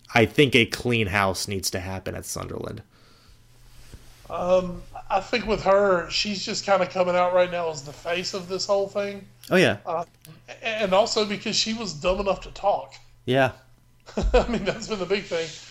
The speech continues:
Speaker 2: She was the one who was stupid enough to go on the record about this thing. Um, but yeah, I mean, and I'll tell you, a clear out wouldn't be bad e-,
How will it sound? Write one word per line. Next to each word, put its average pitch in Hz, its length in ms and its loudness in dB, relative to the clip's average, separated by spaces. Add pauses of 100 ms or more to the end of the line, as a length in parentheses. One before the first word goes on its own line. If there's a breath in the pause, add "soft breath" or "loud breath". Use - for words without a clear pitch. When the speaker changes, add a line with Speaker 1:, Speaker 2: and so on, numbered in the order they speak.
(160 loud breath)
Speaker 2:
She 226 200 -2
was 277 180 -4
the 247 80 0
one 240 180 0
who 220 100 0
was 226 180 -4
stupid 220 440 0
enough 196 280 0
to 190 80 -6
go 185 140 0
on 185 60 -2
the 165 100 -2
record 175 340 0
about 123 280 -4
this - 200 -8
thing. 160 340 -12 (520 loud breath)
Um, 165 680 2 (240)
but 180 120 -8
yeah, 190 360 6
I - 20 4
mean, 185 380 -2 (200)
and 302 120 -4
I'll 320 120 0
tell 269 200 0
you, 247 140 2
a 180 60 -2
clear 262 400 2
out 208 140 0
wouldn't 220 200 -4
be 185 100 -2
bad 196 360 2
e-, 240 220 -4